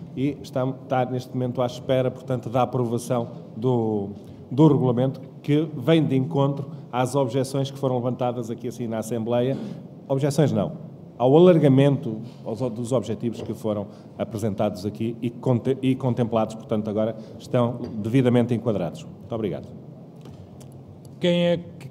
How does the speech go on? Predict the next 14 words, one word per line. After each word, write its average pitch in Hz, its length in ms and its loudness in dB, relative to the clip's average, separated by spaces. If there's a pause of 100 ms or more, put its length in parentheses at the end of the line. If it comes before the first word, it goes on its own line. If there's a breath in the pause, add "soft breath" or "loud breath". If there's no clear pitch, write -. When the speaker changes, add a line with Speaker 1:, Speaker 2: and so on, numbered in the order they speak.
(100)
Speaker 2:
quer 165 220 4
intervir? 165 720 0 (1400 loud breath)
Não 180 240 2
havendo 170 540 2
intervenções, 165 960 0
vou 190 240 4
passar 175 800 2 (400 loud breath)
à 165 160 4
votação 170 960 0 (140)
da 156 140 2
proposta 160 560 0
da 156 100 2
Câmara 170 320 0
Municipal 170 840 2